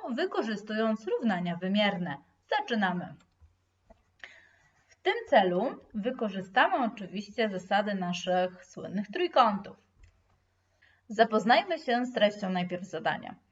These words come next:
Mamy Artura, który potrzebuje na wykonanie, mm, pewnej pracy, jest to akurat pomalowanie pokoju, dziesięciu godzin i Darek, e, oczywiście tą samą pracę, czyli pomalowałby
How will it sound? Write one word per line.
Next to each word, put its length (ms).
Mamy 240
Artura, 680
który 200
potrzebuje 600
na 160
wykonanie, 1000
mm, 240
pewnej 420
pracy, 480
jest 280
to 80
akurat 380
pomalowanie 680
pokoju, 520
dziesięciu 560
godzin 520
i 140
Darek, 680
e, 260
oczywiście 680
tą 160
samą 360
pracę, 500
czyli 260
pomalowałby 1400